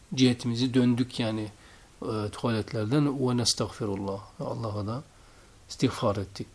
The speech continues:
Tabi aslen burada Allah subhanahu ve teala işlenmiş bir, bir masiyet de yok ki istiğfarı ge-, gerektiren, ama Allah alim burada da şeye işaret var. Yani Ebu Eyyub radıyallahu anh en azından öyle anladı. E,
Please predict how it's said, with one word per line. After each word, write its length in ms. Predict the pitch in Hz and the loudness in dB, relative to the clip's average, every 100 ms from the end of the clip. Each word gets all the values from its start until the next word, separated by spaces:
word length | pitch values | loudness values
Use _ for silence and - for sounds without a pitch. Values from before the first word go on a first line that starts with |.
| - - - - - - - | -20 -20 -20 -20 -20 -20 -6
Tabi 200 | 127 120 | 2 4
aslen 400 | 135 - 143 131 | 6 6 4 4
burada 360 | 139 139 135 | 4 4 4
Allah 320 | 98 127 131 - | 2 0 0 0
subhanahu 480 | - 113 127 131 | -2 -2 0 0
ve 40 | 123 | -2
teala 200 | 131 127 | -2 -2
işlenmiş 580 | - - 123 123 - - | -2 -4 -2 -4 -4 -2
bir, 140 | 120 120 - - - - | -2 -4 -20 -20 -20 -18
bir 520 | - 139 143 135 131 117 | -14 -12 -8 -6 -4 -2
masiyet 580 | 113 117 110 131 120 | 2 2 4 0 0
de 40 | 185 | 2
yok 180 | 220 - | 2 2
ki 100 | 139 | 0
istiğfarı 540 | - 127 - 120 113 | 0 -4 -4 -2 -2
ge-, 200 | 104 110 - | -2 -6 -6
gerektiren, 560 | - 110 95 - 113 160 | -6 -6 -6 -6 -4 0
ama 260 | 131 156 160 | 2 4 4
Allah 180 | 156 151 | 6 6
alim 280 | 123 120 | 6 4
burada 260 | 127 131 117 | 4 4 4
da 120 | 143 | 2
şeye 360 | 139 - 131 123 | 0 -2 0 2
işaret 560 | 131 - 113 110 - | 2 0 2 0 0
var. 140 | 127 147 | -2 0
Yani 220 | 139 120 | -2 -2
Ebu 260 | 131 123 127 | -2 -2 2
Eyyub 220 | 131 135 | 0 2
radıyallahu 460 | 120 117 113 113 | 0 2 0 0
anh 60 | 127 | 0
en 80 | 127 | 0
azından 340 | 117 120 120 | -2 -2 0
öyle 120 | 117 | 0
anladı. 440 | 117 113 110 120 139 - - - - - - - - - | 0 0 0 0 0 -4 -16 -16 -18 -20 -20 -20 -18 -4
E, 400 | 120 110 107 107 | 0 2 2 0